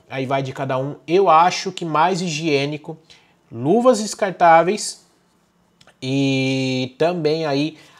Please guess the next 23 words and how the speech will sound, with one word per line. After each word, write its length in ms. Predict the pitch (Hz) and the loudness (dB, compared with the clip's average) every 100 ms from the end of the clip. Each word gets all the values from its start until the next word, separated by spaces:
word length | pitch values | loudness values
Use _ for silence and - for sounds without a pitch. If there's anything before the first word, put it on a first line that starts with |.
| - | -6
a 140 | 135 | -4
máscara, 520 | 131 135 139 131 - | 0 4 6 4 0
porque 120 | 107 151 | -8 -6
você 200 | 156 147 | -4 -2
tá 160 | 123 | -2
com 100 | - | 0
a 60 | 165 | -2
máscara, 680 | 175 185 180 180 185 175 175 - - | 2 4 4 2 -4 -4 -4 -16 -10
de 60 | 147 | -2
repente 320 | 151 151 165 | -2 0 -2
você 180 | 165 160 | -4 -4
tá 160 | 156 156 | -4 -4
fazendo 360 | 156 139 147 | -4 -6 -2
a 60 | 139 | -2
barba 540 | 135 156 170 165 147 | 2 2 4 2 0
em 60 | 143 | -4
cima 280 | - 147 143 | -6 -6 -6
do 120 | 143 | -6
cliente 500 | 151 143 147 143 151 | -4 -2 -2 -4 -4
ali, 200 | 139 160 | -2 -2
você 220 | 160 165 | -2 -6
não 140 | 165 156 | -8 -4
tá 240 | 160 151 | -2 -2